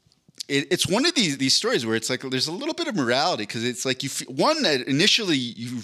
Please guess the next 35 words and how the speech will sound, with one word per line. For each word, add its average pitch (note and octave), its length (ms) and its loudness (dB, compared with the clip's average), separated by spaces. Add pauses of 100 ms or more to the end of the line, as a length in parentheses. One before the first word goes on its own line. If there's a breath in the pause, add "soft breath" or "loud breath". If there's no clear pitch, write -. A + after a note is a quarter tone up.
you A#2 80 -10
feel D3+ 280 -2
really E3+ 280 0
upset - 420 0
that, G#2 200 0 (520 loud breath)
you A2 100 -2
know, G#2 300 -4 (320 soft breath)
um, F#2+ 420 -8 (800)
Ernie C#3 300 2
has B2 140 -4
bet-, G#2 640 -6
betrayed A#2 400 0
Bert, B2 320 2
and A#2 100 0
this B2+ 140 2
is C3+ 80 0
all C#3+ 240 2
to E3 80 2
get D#3+ 160 2
close C3+ 320 0
to A2+ 80 -2
him G2+ 80 -2
so - 100 -4
he A#2 160 -6
could G#2+ 120 -10
get B2 220 2
into B2 220 -2
the A2 120 -4
laboratory A#2+ 680 -2 (260 loud breath)
and A#2 80 -4
steal B2+ 540 0
the A#2+ 140 -6
super B2 520 -2
soldier A2 380 -4
serum. D3+ 500 0